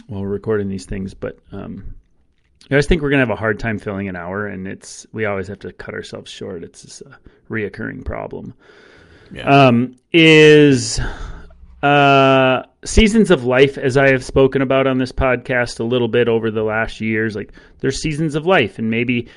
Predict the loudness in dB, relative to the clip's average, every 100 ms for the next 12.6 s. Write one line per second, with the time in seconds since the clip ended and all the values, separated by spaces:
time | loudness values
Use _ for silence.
0 | _ 0 0 0 0 0 0 0 0 0
1 | -2 -2 -2 -2 -6 -8 -12 -12 -10 -4
2 | -4 -4 -12 -12 -14 -14 -14 -10 -4 -2
3 | -4 -10 _ _ _ _ _ _ _ -20
4 | -20 _ _ 0 2 4 4 2 0 0
5 | 0 0 0 0 0 2 2 2 -2 -2
6 | 0 0 -2 -4 -6 -8 -4 -2 2 4
7 | 4 2 0 0 0 0 0 -2 -6 -8
8 | -8 -8 -12 _ _ _ _ -16 -14 -16
9 | -8 -8 -8 -12 -18 -20 _ -20 -14 0
10 | 2 2 -2 4 4 6 2 2 0 2
11 | 0 0 2 4 4 0 -8 -20 _ -6
12 | -4 -2 -4 -6 -8